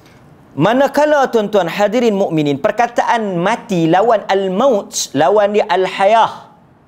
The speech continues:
hidup. Al-maut makna dalam perkataan Arabnya diam, sengak, sukun. Tenang, apa-apalah. Artinya, mati tu asalnya sengak. Pasal orang mati sengak.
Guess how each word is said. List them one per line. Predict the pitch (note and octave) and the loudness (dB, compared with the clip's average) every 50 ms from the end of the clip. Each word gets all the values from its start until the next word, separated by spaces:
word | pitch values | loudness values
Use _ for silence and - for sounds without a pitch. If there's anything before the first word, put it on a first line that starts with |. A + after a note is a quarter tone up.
| _ _ _ _ - | _ _ _ _ -4
hidup. | F3 F#3+ A#3 A3+ F3 - - - - - - _ _ _ _ _ _ - - - _ | 0 2 2 2 2 0 -4 -12 -20 -20 -20 _ _ _ _ _ _ -20 -20 -14 _
Al-maut | - F#3+ G#3+ A3 G#3+ G#3 G#3 A3 C4+ D#4+ F4 E4+ C#4+ - - - - - - _ - | -2 0 0 0 2 2 2 2 2 4 2 2 0 -2 -6 -12 -14 -14 -14 _ -6
makna | A#2+ C#3+ F3 A3 G#3+ G3 G#3+ A#3 A#3+ C#4 D4+ D4 C4 A#3 | -2 0 0 0 0 -2 -2 0 2 2 2 2 2 2
dalam | G#3+ G3+ F#3 | 0 -2 -2
perkataan | - - - G#3+ G#3 G#3 G#3 A#3+ - G3 G3 F#3+ | -4 -4 -2 -2 -2 -2 -2 -4 -2 -2 -4 -4
Arabnya | D#3+ F3 F3+ F#3 D4 - - G#3+ B3+ C#4+ D4 C#4+ A#3+ - - - _ _ _ _ | -2 -2 0 0 0 0 0 0 0 2 2 0 -2 -6 -12 -20 _ _ _ _
diam, | A#2+ A2+ D3+ B3+ B3+ E3+ B2+ - - - - - _ _ _ _ _ _ _ _ _ _ _ _ _ _ _ _ _ _ - | -4 0 0 2 2 2 0 -4 -6 -14 -20 -20 _ _ _ _ _ _ _ _ _ _ _ _ _ _ _ _ _ _ -10
sengak, | - - - A#3+ C4+ C4 A3 D#3 - - - - _ _ _ _ _ _ _ _ _ _ _ _ _ _ _ _ _ _ _ _ _ - _ | -6 -4 0 2 2 2 0 0 -4 -6 -12 -20 _ _ _ _ _ _ _ _ _ _ _ _ _ _ _ _ _ _ _ _ _ -20 _
sukun. | - - - - D4 D4+ - - B3+ F3 A#2 - - - - - - _ _ _ _ _ _ _ _ _ _ _ _ _ _ _ _ _ _ _ _ _ _ _ _ - - - | -16 -10 -4 -2 -2 0 0 0 0 0 -2 -4 -8 -16 -20 -20 -20 _ _ _ _ _ _ _ _ _ _ _ _ _ _ _ _ _ _ _ _ _ _ _ _ -8 -6 -4
Tenang, | F#3 G3+ G3+ E3 A#2 F2+ F2 F2 | -2 0 0 -2 -2 -4 -6 -4
apa-apalah. | - D3 D#3 F#3 F3+ F3 F#3+ F3+ G3+ A#3+ A3+ - | -4 -2 0 0 0 2 2 2 2 0 -2 -2
Artinya, | - D#3+ - F#3 G3+ A3 G3+ - - - - B2 | -4 -4 -4 -2 0 0 0 -2 -2 -8 -12 -6
mati | C3+ E3 F3 F3+ - C#4 B3+ G#3+ F3 | -4 -4 -4 -4 -4 -4 -4 -2 -2
tu | - G#3+ A#3 - - | -4 -6 -6 -6 -6
asalnya | - E3 - - G#3 G#3+ A3 A3 | -6 -6 -2 -2 -2 -2 -2 -4
sengak. | - - F3 D#3+ A2 - - - - - | -8 -8 -6 -6 -6 -8 -10 -14 -10 -8
Pasal | E3 E3 - A3 | -4 -2 0 0
orang | G3+ F#3+ A3+ A3 | 2 0 0 -2
mati | A3 A3+ A3 D#4 | -2 -4 -4 -6
sengak. | - - - - - - | -8 -6 -6 -6 -6 -6